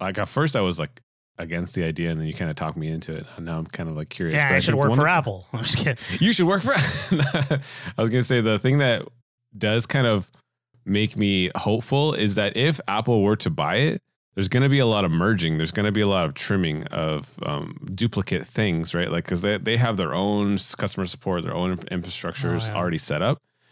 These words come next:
Speaker 1: So you might see, like, a lot of the people that we think are making bad choices might get cut, like the Kathleen Kennedys. I know she gets a lot of flack for the Star Wars. Um, and so they might keep,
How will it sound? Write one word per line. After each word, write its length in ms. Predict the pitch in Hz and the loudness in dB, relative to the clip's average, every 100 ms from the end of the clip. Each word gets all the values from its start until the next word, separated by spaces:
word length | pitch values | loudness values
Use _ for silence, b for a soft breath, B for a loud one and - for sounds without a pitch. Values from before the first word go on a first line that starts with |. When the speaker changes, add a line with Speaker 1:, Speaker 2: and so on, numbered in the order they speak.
| B | B
Speaker 1:
So 200 | - 123 | 0 2
you 200 | 107 135 | 4 4
might 300 | 120 113 156 | 4 2 0
see, 360 | - 185 196 185 | 0 2 2 2
like, 320 | 117 - - _ _ _ _ _ _ 117 | 2 0 -6 _ _ _ _ _ _ 0
a 60 | |
lot 260 | 117 110 117 | 2 4 4
of 360 | 127 107 - - _ _ _ _ _ | 2 0 -8 -18 _ _ _ _ _
the 140 | 110 | -2
people 400 | 90 123 139 160 | 0 2 2 2
that 220 | 117 104 80 | 2 0 0
we 300 | 101 98 87 _ _ _ | 0 -2 -6 _ _ _
think 320 | - 117 113 - | -4 -2 -2 -2
are 100 | 101 | 0
making 380 | 92 104 107 104 | 0 0 0 -2
bad 200 | 87 85 | -2 -2
choices 680 | - 92 92 - 78 - - - | -4 -4 -4 -4 -8 -8 -14 -18
might 220 | - 90 | -10 -8
get 180 | - 73 | -6 -8
cut, 320 | - 92 78 - | -6 -4 -4 -6
like 140 | - - | -10 -8
the 80 | - | -8
Kathleen 460 | - 90 90 90 | -4 -6 -4 -6
Kennedys. 460 | 85 90 87 85 80 | -6 -6 -4 -4 -4
I 60 | |
know 140 | 80 80 | -6 -6
she 160 | - | -6
gets 160 | 87 90 | -6 -6
a 40 | 82 | -4
lot 160 | 80 | -4
of 60 | 78 | -6
flack 320 | - 78 80 | -4 -4 -4
for 120 | - | -8
the 80 | 82 | -10
Star 320 | - 135 127 | -4 -2 0
Wars. 420 | 104 92 80 73 - _ _ _ - | 2 0 -2 -4 -10 _ _ _ -8
Um, 460 | 82 80 73 69 - _ _ - | -6 -4 -4 -8 -12 _ _ -8
and 160 | 95 | -4
so 160 | 90 117 | -2 -2
they 100 | 98 | -2
might 280 | 107 123 120 | -2 -2 -4
keep, 320 | - 139 135 | 0 0 0